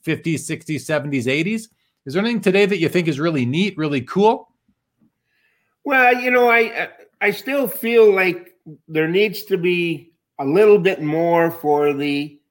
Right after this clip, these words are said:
Speaker 2: entry-level kids. Um, you know, I always say that if you collect it as a kid, uh, you'll probably,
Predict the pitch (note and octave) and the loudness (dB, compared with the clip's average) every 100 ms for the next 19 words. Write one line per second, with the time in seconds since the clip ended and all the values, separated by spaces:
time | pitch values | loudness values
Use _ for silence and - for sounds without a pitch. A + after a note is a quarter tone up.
0 | - E3+ E3+ E3+ D3+ D#3 D3+ D3 C#3 C#3 | -2 0 0 0 2 2 2 2 0 -2
1 | - _ _ _ - - E3 G#2+ - - | -18 _ _ _ -8 0 0 0 -8 -20
2 | _ _ _ _ _ _ _ C#3 C#3+ C#3+ | _ _ _ _ _ _ _ 4 6 6
3 | C3+ B2+ _ _ _ - F#3+ G3+ G3 G3 | 4 -2 _ _ _ -4 0 0 0 -4
4 | - E3+ F#3 G#3 A3 - G#3+ G#3 G3 F3+ | -4 -2 2 2 2 0 2 4 4 2
5 | E3+ - G3 E3+ D#3+ A#3 C4 C4+ A#3 G#3+ | -2 -6 -8 -6 -8 -2 -4 -2 -2 0
6 | G#3 E3+ E3+ - G#3+ F3 D#3 - _ _ | -2 -4 -8 0 2 2 -2 -8 _ _
7 | _ _ _ - D#3+ D#3 D#3 D#3 D#3+ E3+ | _ _ _ -10 -4 -2 0 -2 -2 0
8 | E3 E3 E3 - _ _ _ _ _ - | 0 0 -4 -14 _ _ _ _ _ -20
9 | - C#4+ D4+ B3+ F3 F3 F3 F#3 | -6 0 2 2 0 -2 -4 -6